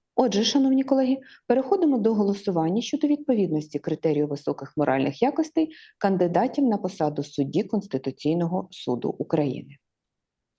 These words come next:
Переходимо до ухвалення рішення щодо кандидата на посаду судді Конституційного Суду України Завальнюка Ігоря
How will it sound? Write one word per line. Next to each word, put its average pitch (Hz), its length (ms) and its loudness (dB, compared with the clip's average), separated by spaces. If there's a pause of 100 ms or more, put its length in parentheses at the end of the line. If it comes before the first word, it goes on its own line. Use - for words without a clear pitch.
(1700)
Переходимо 320 500 2
до 233 120 2
ухвалення 196 640 2
рішення 262 480 0
щодо 285 260 0
кандидата 202 560 0
на 147 120 -2
посаду 143 480 -4
судді 135 300 -4
Конституційного 139 420 -2
Суду 139 300 -2
України 294 520 2 (280)
Завальнюка 165 840 2 (260)
Ігоря 196 520 0